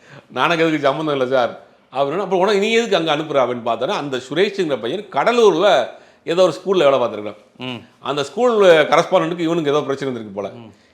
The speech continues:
Speaker 1: இதே அந்த இவனை மாட்ட வைக்கிறதுக்கு அந்த கரஸ்பாண்டன்ட் பண்ணியிருக்காரு. இப்ப அந்த கரஸ்பாண்டன்ட் போலீஸ் தேடிட்டு இருக்கு.
Speaker 2: ம்.
Speaker 1: ஒரு படுகொலை நடந்திருக்கு, அதை வச்சு எத்தனை விதமான இன்வெஸ்டிகேஷன் போலீஸ்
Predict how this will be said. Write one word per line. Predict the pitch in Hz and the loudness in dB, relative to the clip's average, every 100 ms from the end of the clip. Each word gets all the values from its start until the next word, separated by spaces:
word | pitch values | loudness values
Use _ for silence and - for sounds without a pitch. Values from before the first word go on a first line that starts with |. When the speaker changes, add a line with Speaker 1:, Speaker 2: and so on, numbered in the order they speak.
| _ | _
Speaker 1:
இதே | 147 220 240 | 2 4 4
அந்த | 151 196 | 4 4
இவனை | 165 160 175 220 175 | 4 4 4 2 6
மாட்ட | 208 240 | 6 6
வைக்கிறதுக்கு | 233 208 190 240 | 4 4 4 4
அந்த | 202 156 | 2 2
கரஸ்பாண்டன்ட் | 202 202 190 156 | 2 2 2 0
பண்ணியிருக்காரு. | 139 120 104 - | -2 -2 -4 -4
இப்ப | 151 175 | 0 2
அந்த | 143 | 2
கரஸ்பாண்டன்ட் | 170 190 208 202 165 | 0 2 0 0 -2
போலீஸ் | 165 | -4
தேடிட்டு | 160 127 104 | -4 -6 -8
இருக்கு. | 92 - - _ | -14 -18 -20 _
Speaker 2:
ம். | 113 117 107 | -20 -18 -16
Speaker 1:
ஒரு | 113 | -12
படுகொலை | - 135 214 233 208 | -4 0 4 4 4
நடந்திருக்கு, | 165 151 117 95 107 165 _ _ _ _ | 0 -2 -6 -8 -12 -12 _ _ _ _
அதை | 131 160 | -2 2
வச்சு | 170 214 214 | 2 2 0
எத்தனை | 196 - 254 233 202 180 165 | 2 4 4 6 6 4 2
விதமான | 156 156 151 139 139 127 127 117 113 113 | 0 -2 0 0 0 -2 -2 -4 -6 -4
இன்வெஸ்டிகேஷன் | 170 208 190 151 196 - | -4 -2 -2 -2 -4 -2
போலீஸ் | 214 233 - | -2 -2 -6